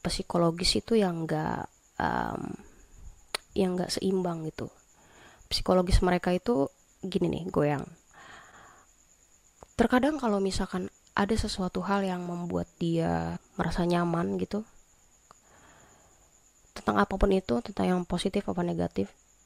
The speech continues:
dia langsung ikutin gitu. Dia langsung ikutin tanpa mikir panjang. Nggak tahu kenapa, gue juga seperti itu. Nggak tahu kenapa, maksudnya, intinya dia tidak bisa berpikir panjang kalau melakukan sesuatu.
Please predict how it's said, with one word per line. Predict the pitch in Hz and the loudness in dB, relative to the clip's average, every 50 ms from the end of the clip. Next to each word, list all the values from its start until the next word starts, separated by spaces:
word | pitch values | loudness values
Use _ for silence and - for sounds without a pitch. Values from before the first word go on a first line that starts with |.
| _ _ - | _ _ 2
dia | 220 | 4
langsung | 240 254 247 - - - 196 | 4 4 2 0 0 0 0
ikutin | 185 - 202 - 180 165 156 151 | 0 0 -2 -2 -2 -2 -4 -6
gitu. | - - - - - _ _ _ _ _ _ | -10 -14 -14 -18 -20 _ _ _ _ _ _
Dia | - 208 208 | 0 0 0
langsung | 202 190 185 - - | 0 0 -2 -4 -6
ikutin | 196 - 202 - - 233 240 262 277 277 262 - - - - - _ _ _ | -6 -6 -6 -4 0 2 2 2 2 0 -2 -6 -12 -20 -20 -20 _ _ _
tanpa | - 185 185 185 220 | -2 -2 0 2 2
mikir | 220 220 214 - 214 | 2 2 2 0 0
panjang. | - 208 208 220 214 208 185 170 170 170 170 | 0 0 2 2 2 2 0 0 -2 -4 -4
Nggak | 175 175 - | -4 -2 0
tahu | 180 170 - | -2 0 0
kenapa, | 185 190 196 - 180 | 0 0 0 0 -2
gue | 170 170 180 | -2 0 0
juga | 175 180 190 190 175 | -2 0 0 -2 -2
seperti | - - - 165 - - - 185 | -2 -2 -4 -2 2 2 2 2
itu. | - - - - - _ _ - - _ _ _ _ _ _ _ _ _ _ - _ _ _ _ _ - | 2 0 -6 -8 -10 _ _ -20 -20 _ _ _ _ _ _ _ _ _ _ -20 _ _ _ _ _ -4
Nggak | 214 190 - | -2 0 0
tahu | 185 - 202 | 0 0 2
kenapa, | 240 269 262 247 233 | 2 2 2 2 2
maksudnya, | 214 202 - 247 254 254 - - - - - - - _ _ _ _ _ _ _ _ _ _ _ _ _ _ _ _ _ _ _ _ _ - | 2 0 2 2 2 2 0 -2 -8 -18 -18 -18 -20 _ _ _ _ _ _ _ _ _ _ _ _ _ _ _ _ _ _ _ _ _ 2
intinya | 196 202 190 208 226 262 233 | 4 4 4 4 2 2 6
dia | 240 262 262 | 6 4 6
tidak | - 214 185 185 185 - | 4 4 4 4 2 2
bisa | 185 185 - 185 175 | 2 0 2 2 0
berpikir | 175 190 - - 175 - - 180 180 - | 0 -2 -2 -4 -4 -2 0 -2 -2 -2
panjang | - 165 170 170 170 175 185 190 208 214 220 214 - - - - - _ _ _ _ - | -2 0 0 2 2 2 2 2 2 0 -4 -8 -10 -14 -20 -20 -20 _ _ _ _ -8
kalau | - 180 180 180 180 | -4 -2 -2 0 2
melakukan | 175 175 175 - 180 175 180 180 | 2 2 2 0 -2 -2 -2 -2
sesuatu. | - 190 - 190 180 180 180 - - - | -2 -2 -2 0 0 0 0 0 0 -2